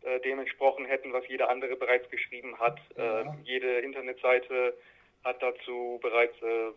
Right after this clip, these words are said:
Speaker 1: Kolumnen veröffentlicht, jeder User hat was geschrieben, es gibt, äh, Dutzende Videos im Internet dazu.
Speaker 2: Ja.
Speaker 1: Deswegen hab ich davon abgesehen, den Leuten nochmal das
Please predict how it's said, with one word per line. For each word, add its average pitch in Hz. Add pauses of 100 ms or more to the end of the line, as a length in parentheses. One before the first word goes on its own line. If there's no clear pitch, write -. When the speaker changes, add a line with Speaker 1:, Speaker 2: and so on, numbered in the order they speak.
(180)
Speaker 1:
Kolumnen 123
veröffentlicht, 123
jeder 120 (120)
User 131
hat 127
was 127
geschrieben, 127
es 120
gibt, -
äh, 120
Dutzende 127
Videos 131
im 131
Internet 127
dazu. 123 (140)
Speaker 2:
Ja. 139 (420)
Speaker 1:
Deswegen 131
hab 127
ich 123
davon 127
abgesehen, 127 (100)
den 127
Leuten 127
nochmal 131
das 123